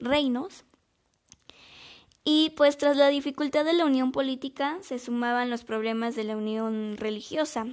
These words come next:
Claro que, pues, España era cristiana, pero solamente en partes. La Inquisición en México. Bueno, tras la conquista militar de México en mil quinientos veintidós,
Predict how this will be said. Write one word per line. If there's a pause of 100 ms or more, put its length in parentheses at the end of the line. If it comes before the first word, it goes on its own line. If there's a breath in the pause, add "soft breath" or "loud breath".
(140)
Claro
que,
pues,
España
era
cristiana, (600 soft breath)
pero
solamente
en
partes. (1500 soft breath)
La
Inquisición (160)
en
México.
Bueno, (120)
tras
la
conquista
militar
de
México
en
mil
quinientos
veintidós,